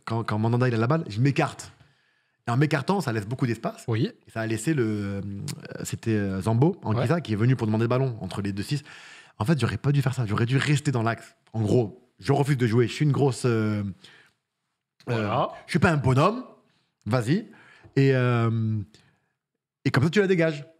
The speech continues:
Speaker 1: Et on joue le deuxième ballon. Et non, en fait, on, on a essayé de jouer.
Speaker 2: Ouais,
Speaker 1: Ils ont mis
Speaker 2: ça,
Speaker 1: leur,
Speaker 2: il s'est
Speaker 1: après leur premier but, ça y est, je savais que c'était mort. Va
Speaker 2: Difficile.
Speaker 1: marquer un but à l'Atlético Madrid en plus. Pour
Speaker 2: Ouais,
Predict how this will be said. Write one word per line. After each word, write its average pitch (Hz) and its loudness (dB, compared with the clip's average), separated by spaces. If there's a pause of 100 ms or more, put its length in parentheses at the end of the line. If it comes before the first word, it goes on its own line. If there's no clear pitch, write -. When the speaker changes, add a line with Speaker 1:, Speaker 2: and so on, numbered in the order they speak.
Speaker 1:
Et 107 -6
on 110 0
joue 147 2
le 185 2
deuxième 156 2
ballon. 123 -2
Et 113 -4
non, 110 -2
en 104 -8
fait, 120 -8
on, 113 -2
on 98 -4
a 107 -2
essayé 113 0
de 123 0
jouer. 110 2
Speaker 2:
Ouais, 135 0
Speaker 1:
Ils 143 2
ont 135 2
mis 123 4
Speaker 2:
ça, 123 4
Speaker 1:
leur, 139 0
Speaker 2:
il 135 -4
s'est 151 -2
Speaker 1:
après 143 2
leur 160 0
premier 165 4
but, 151 0 (460)
ça 113 -2
y - 2
est, 107 0
je 90 -4
savais 117 0
que - -12
c'était 110 -2
mort. 101 0
Va 76 -6 (160)
Speaker 2:
Difficile. 123 0
Speaker 1:
marquer 123 0
un 117 0
but 107 -2
à 120 2
l'Atlético 117 -2
Madrid 117 2
en 117 -2
plus. 113 -4
Pour - -6
Speaker 2:
Ouais, 113 -2